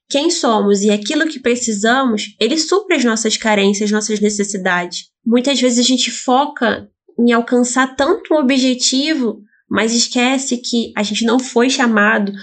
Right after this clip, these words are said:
pra alcançar um objetivo. A gente foi chamado pra ter uma intimidade e um relacionamento com ele. Se acontecer aquilo que eu tanto quero, amém. Se não acontecer, amém também.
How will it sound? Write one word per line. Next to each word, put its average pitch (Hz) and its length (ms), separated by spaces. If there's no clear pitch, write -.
pra 202 120
alcançar 208 500
um 202 100
objetivo. 202 840
A 190 60
gente 190 240
foi 202 120
chamado 214 640
pra 196 140
ter 202 160
uma 202 140
intimidade 214 1000
e 208 60
um 220 40
relacionamento 208 800
com 214 200
ele. 180 320
Se - 280
acontecer 262 680
aquilo 240 260
que 226 100
eu 214 80
tanto 214 280
quero, 220 420
amém. 226 600
Se - 200
não 302 240
acontecer, 269 600
amém 254 360
também. 233 520